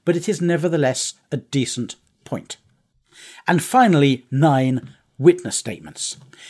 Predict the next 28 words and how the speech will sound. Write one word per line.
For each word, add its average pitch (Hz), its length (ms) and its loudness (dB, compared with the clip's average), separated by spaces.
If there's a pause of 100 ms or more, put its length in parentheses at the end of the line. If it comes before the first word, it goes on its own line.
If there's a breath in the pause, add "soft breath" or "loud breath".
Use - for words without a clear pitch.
(260 loud breath)
If - 160 2
you 196 60 4
haven't 262 300 0
made 214 200 6
admissions 147 760 0
in 143 160 2
your 135 200 2
E 131 140 0
T 120 180 -8
three, 104 360 -6
do 185 160 4
it 214 100 2
in 202 140 0
witness - 240 -6
statements. - 560 -12 (460 loud breath)
You 165 100 2
don't 254 220 4
want 226 180 -2
admissions 160 640 -2
to 143 100 -6
be 123 140 -8
dragged 131 440 -4
out 127 240 -2
in 127 80 -4
cross-examination 131 1000 -4
because - 260 -2
that 180 200 0
looks 160 280 0